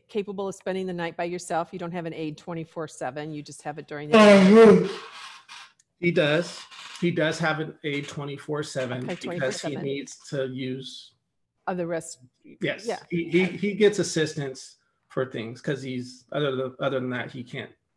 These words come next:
Speaker 3: you know, get out the
Speaker 1: That's
Speaker 3: chair
Speaker 1: fi-,
Speaker 3: and use
Speaker 1: that's
Speaker 3: the
Speaker 1: fine.
Speaker 3: restroom.
Speaker 1: Yeah, absolutely. That's what, that's the kind of
Speaker 2: Mm.
Speaker 1: questions are, and that, so then, of course, you're, other than your service dog and probably needing a little extra room in your apartment for your wheelchair to get around or to get in and out,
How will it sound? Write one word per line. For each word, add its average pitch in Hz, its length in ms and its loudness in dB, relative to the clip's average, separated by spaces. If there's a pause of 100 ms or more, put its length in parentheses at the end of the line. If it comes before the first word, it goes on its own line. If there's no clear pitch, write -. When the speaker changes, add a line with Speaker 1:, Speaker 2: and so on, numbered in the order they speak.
(160)
Speaker 3:
you 147 120 -8
know, - 200 -14 (160)
get 147 100 -2
out 127 160 -2
the 269 60 -6
Speaker 1:
That's 370 100 -8
Speaker 3:
chair 127 160 -6
Speaker 1:
fi-, - 80 -8
Speaker 3:
and - 80 -10
use - 60 -6
Speaker 1:
that's 415 120 -4
Speaker 3:
the - 120 -8
Speaker 1:
fine. 370 240 -6
Speaker 3:
restroom. 214 40 -8
Speaker 1:
Yeah, 233 300 -8
absolutely. 214 580 -10
That's 190 220 -10
what, 208 180 -12
that's 202 160 0
the 147 120 4
kind 135 120 0
of 120 60 -6
Speaker 2:
Mm. - 40 -18
Speaker 1:
questions 147 320 -10
are, 180 80 -10 (500)
and 208 240 -4
that, 190 140 -8
so 247 100 -4
then, 220 340 -6
of - 160 -10
course, - 300 -6 (800)
you're, 214 540 2
other 254 160 2
than 226 180 0
your 208 100 0
service 226 460 -2
dog 202 280 0
and 185 120 -4
probably 196 400 -6
needing 190 280 -2
a 190 40 -4
little 185 260 -4
extra 185 340 -8
room 190 200 -4
in 190 120 -6
your 190 100 -4
apartment 185 520 -8
for 190 100 -10
your 190 180 -4
wheelchair 190 400 -6
to 180 80 -10
get 180 140 -8
around 175 520 -6
or 175 80 -6
to 170 80 -10
get 175 180 -8
in 180 180 -6
and 175 100 -6
out, 175 220 -4